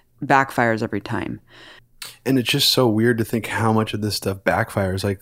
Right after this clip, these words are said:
Speaker 2: this recent s-, thing that came out where seventy former G O P national security officials back Biden in an anti-Trump letter. That's, did they realize it just makes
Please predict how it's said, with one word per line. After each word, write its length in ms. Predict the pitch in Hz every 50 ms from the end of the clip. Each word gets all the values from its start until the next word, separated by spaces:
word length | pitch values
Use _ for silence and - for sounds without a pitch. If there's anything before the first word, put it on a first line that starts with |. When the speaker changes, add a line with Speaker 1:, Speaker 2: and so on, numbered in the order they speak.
| - _ _
Speaker 2:
this 260 | - 110 117 104 -
recent 440 | 107 104 104 113 - - 120 104 -
s-, 220 | - - - - _ -
thing 160 | - 110 110
that 80 | 104 90
came 240 | - - 110 101 101
out 180 | 104 104 95
where 260 | 90 101 95 90 -
seventy 600 | - - - - - 117 107 104 117 110 107 110 110
former 480 | - - 113 104 101 101 104 107 101
G 200 | 92 95 101 104 104
O 100 | 104 110
P 320 | 107 - 117 110 107 107
national 480 | 104 101 98 92 98 104 - - 110 101
security 440 | - - 95 - - 101 98 104 107
officials 360 | 101 - 107 - - 104 98
back 380 | 92 - 82 85 95 92 - -
Biden 260 | 85 85 90 95 98
in 100 | 104 104
an 180 | 95 90 90 71
anti-Trump 640 | 65 87 92 92 87 104 98 - - 98 92 -
letter. 360 | 92 92 95 110 123 135 - _ _ _ _ - - _ _ _ _ _ _ _ -
That's, 220 | - 113 - - -
did 280 | 107 104 107 117 104
they 160 | 120 120 123
realize 500 | 120 101 95 104 113 123 123 127 131 117
it 80 | 123 107
just 220 | - 110 101 -
makes 240 | 107 104 101 - -